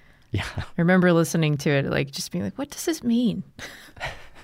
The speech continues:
Speaker 1: It's one of those great, it's a story song. And I think that that's also a way to get into it when you're younger and you're just like, "What is, who are these characters?" You know, like, what
Speaker 2: Yeah.
Speaker 1: is, this is, I wanna know more about these guys. Like, what,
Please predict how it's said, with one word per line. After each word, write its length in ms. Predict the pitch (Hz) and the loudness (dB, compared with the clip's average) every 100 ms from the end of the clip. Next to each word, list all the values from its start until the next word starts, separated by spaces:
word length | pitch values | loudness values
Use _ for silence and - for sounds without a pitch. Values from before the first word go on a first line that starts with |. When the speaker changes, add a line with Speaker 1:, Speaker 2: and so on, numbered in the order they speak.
| - - - 208 - - 202 - | -20 -20 -2 0 0 -2 -4 0
Speaker 1:
It's 160 | 113 - | 0 4
one 80 | 175 | 6
of 80 | |
those 120 | 170 113 | 6 6
great, 200 | 117 123 | 6 6
it's 100 | 117 | 4
a 40 | |
story 400 | - - 117 131 | 2 6 6 6
song. 320 | - 82 80 | 4 0 2
And 100 | 82 | 2
I 20 | 90 | 0
think 280 | 104 98 | 0 0
that 160 | - 92 | 0 2
that's 220 | 98 - | 2 4
also 260 | 92 - 90 | 2 4 4
a 40 | |
way 180 | 85 82 | 6 4
to 60 | 82 | 4
get 180 | 80 80 | 2 0
into 280 | 85 - | 0 2
it 60 | 85 | 2
when 120 | 67 | 2
you're 100 | 76 | 0
younger 260 | 76 78 82 | 2 2 0
and 100 | 78 | 0
you're 80 | 78 | -2
just 100 | - | -4
like, 140 | - - - | -8 -12 -6
"What 120 | 165 | -2
is, 160 | 180 - - | -2 -6 -2
who 180 | - 233 | 2 2
are 100 | 214 | 2
these 200 | 156 - | 0 -4
characters?" 680 | - 156 170 - - - - | -2 -2 -2 -4 -8 -6 -4
You 60 | |
know, 160 | 87 90 | -2 -2
like, 200 | 90 - | -2 -4
what 140 | - | -2
Speaker 2:
Yeah. 160 | 80 - | -2 -2
Speaker 1:
is, 120 | - _ _ - - - _ _ - | -8 _ _ -20 -20 -20 _ _ -10
this 200 | - 123 | -6 -4
is, 240 | 95 95 - - | -6 -8 -18 -20
I 80 | - | -8
wanna 160 | 120 87 | -4 -2
know 200 | 90 104 | 0 -2
more 280 | 90 104 131 | -2 -2 -4
about 300 | - - - | -6 -8 -8
these 160 | - - | -10 -6
guys. 540 | - 139 139 95 - | -4 -2 -2 -2 -6
Like, 180 | - - | -12 -10
what, 260 | 123 156 | -8 -6